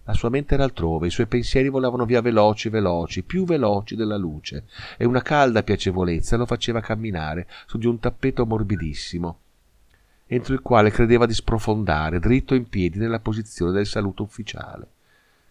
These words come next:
come precipitando nel buco dell'ascensore dove si presentava ad ogni livello, ad ogni piano, lo stesso drappello, la stessa gente festante, le stesse autorità impettite,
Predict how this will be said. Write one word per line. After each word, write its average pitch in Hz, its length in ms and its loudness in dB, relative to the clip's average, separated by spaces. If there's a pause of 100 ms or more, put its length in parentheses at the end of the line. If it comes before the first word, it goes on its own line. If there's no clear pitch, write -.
come 135 200 2
precipitando 123 640 2
nel 123 140 6
buco 117 240 0
dell'ascensore 107 720 0
dove 101 140 2
si - 160 -4
presentava 101 720 -2 (460)
ad 104 120 2
ogni 110 180 4
livello, 95 440 2
ad 107 80 0
ogni 107 180 0
piano, 80 460 -2
lo 117 80 -4
stesso 127 240 -2
drappello, 85 640 -4 (200)
la - 100 0
stessa - 260 2
gente 135 300 0
festante, 85 580 -2
le 113 80 0
stesse - 240 -4
autorità 123 420 0
impettite, 107 760 -4